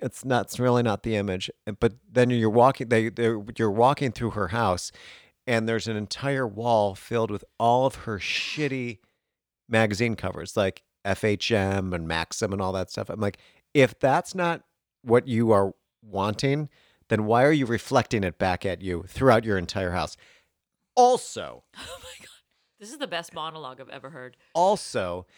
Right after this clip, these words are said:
Speaker 2: Yeah.
Speaker 1: she's like, "I don't need any of that stuff." And then it's like, so they have the pictures of herself and then, like, neon lights that are plugged in with the, with the cords hanging down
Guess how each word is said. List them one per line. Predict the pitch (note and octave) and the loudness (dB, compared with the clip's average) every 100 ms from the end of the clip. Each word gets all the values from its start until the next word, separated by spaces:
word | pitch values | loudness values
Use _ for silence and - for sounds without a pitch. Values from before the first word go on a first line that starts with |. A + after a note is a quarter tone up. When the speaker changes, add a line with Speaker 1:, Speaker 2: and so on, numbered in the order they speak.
| - | -20
Speaker 2:
Yeah. | D3 | -16
Speaker 1:
she's | - C3+ | -12 -10
like, | - | -4
"I | E3 | 0
don't | G3 F3+ | 0 2
need | D3+ D3+ | 2 4
any | C#3+ B2+ | 2 0
of | A2 | -2
that | E2+ | -6
stuff." | - - - G#2+ - - _ | -10 -6 0 0 0 -12 _
And | B2 A2+ | -2 2
then | B2 B2+ | 2 2
it's | B2+ - - | 0 -4 -2
like, | G#2+ G#2 - _ _ | -2 -2 -10 _ _
so | - F#3 D3 | 2 4 4
they | C3+ C3 | 0 -2
have | C3 C3 A#2+ | 0 0 -6
the | C3 | -8
pictures | - C#3 B2+ | -2 0 4
of | C3 | 4
herself | B2 - A#2+ A2 - | 2 0 0 -2 -4
and | A2+ | 0
then, | A2+ | 2
like, | G#2+ G2 - - | 4 2 -2 -2
neon | B2 C3+ B2 | 4 6 6
lights | A#2 A2+ A#2 | 2 -2 -2
that | |
are | G#2+ | -2
plugged | - A2 G2+ | 2 2 6
in | G#2+ A2 | 4 2
with | F#2+ - | -2 0
the, | G#2 G#2 - | 0 0 -8
with | A#2 G#2 | -4 -4
the | - | -4
cords | - A#2 A2+ - - | 4 6 6 2 -4
hanging | A#2 A2 G#2 | 0 2 4
down | G2+ G2 | 4 4